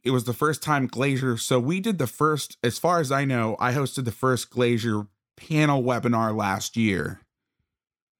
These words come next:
Well, we decided to do this where people could come in and out. So, so speakers, I'm sorry,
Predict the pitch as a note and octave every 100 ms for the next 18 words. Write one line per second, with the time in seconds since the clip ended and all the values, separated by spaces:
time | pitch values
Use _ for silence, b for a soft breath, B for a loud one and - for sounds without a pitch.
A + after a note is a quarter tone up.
0 | _ _ _ _ - C3+ D3+ G#3 E3 -
1 | C3 A#2 A#2+ A2 A2 A#2+ A#2 A2+ A#2 A#2
2 | A#2+ A#2+ A2+ G#2+ G#2 G2+ _ _ _ _
3 | _ _ _ _ _ _ - D#3+ D#3 C3+
4 | A#2+ - B2+ B2+ A2+ A2 C3 G2 - -
5 | C3 B2 - - C3 A#2 - - F#3+ -
6 | C#3 A2+ C3 B2+ B2+ G#2+